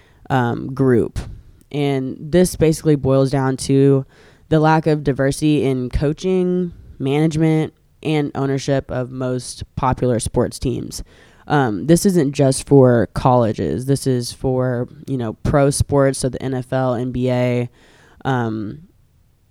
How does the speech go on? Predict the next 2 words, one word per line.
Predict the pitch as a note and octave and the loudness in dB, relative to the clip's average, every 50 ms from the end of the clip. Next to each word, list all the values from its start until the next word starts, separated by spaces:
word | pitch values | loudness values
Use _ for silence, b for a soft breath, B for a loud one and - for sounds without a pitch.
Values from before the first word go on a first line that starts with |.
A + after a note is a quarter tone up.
| _ _ _ _ _ _ _ _ _ _ _ _ _ _ _ | _ _ _ _ _ _ _ _ _ _ _ _ _ _ _
professional | - F3+ E3 D3+ - E3+ D#3 D#3+ - - D#3+ D3+ D3 C#3+ C#3+ C#3 C3+ C3 C3 C3+ - - - - - - _ _ _ | 0 2 2 2 2 2 2 2 0 -2 -2 0 2 2 2 0 0 -2 -6 -10 -14 -20 -20 -20 -20 -20 _ _ _
leagues | - C3+ C#3 C#3 C3+ B2+ B2 A2 A#2+ B2+ - | -6 -4 -2 -2 -2 -2 -4 -4 -8 -10 -14